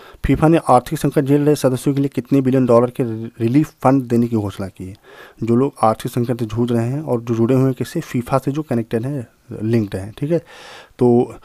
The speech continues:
इसके लिए जो है कितने बिलियन डॉलर की घोषणा की है? किसने? फीफा ने इनकी, अ,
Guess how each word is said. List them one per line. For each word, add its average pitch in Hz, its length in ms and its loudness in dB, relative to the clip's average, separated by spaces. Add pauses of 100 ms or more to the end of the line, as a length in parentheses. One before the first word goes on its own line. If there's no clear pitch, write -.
(200)
इसके - 240 -2
लिए 135 80 4
जो 131 140 2
है 131 240 2
कितने 120 500 -6
बिलियन 120 260 4
डॉलर 117 180 4
की 120 140 -4
घोषणा 117 320 -2
की 127 160 -8
है? 165 180 -4 (400)
किसने? 156 240 -4
फीफा 131 360 -2
ने 143 120 -2
इनकी, 123 380 -8
अ, 110 540 -4